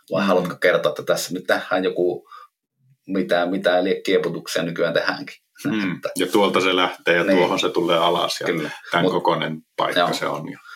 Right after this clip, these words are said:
Speaker 1: Mutta kuten tuossa aiemmin sanoitkin siitä skeittikuvasta, mikä oli kuvattu siellä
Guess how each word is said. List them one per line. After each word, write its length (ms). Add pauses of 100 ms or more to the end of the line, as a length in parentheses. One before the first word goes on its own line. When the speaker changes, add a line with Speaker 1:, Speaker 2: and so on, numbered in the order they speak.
(120)
Speaker 1:
Mutta 260
kuten 320
tuossa 520
aiemmin 340
sanoitkin 400
siitä 180
skeittikuvasta, 800
mikä 240
oli 160
kuvattu 360
siellä 380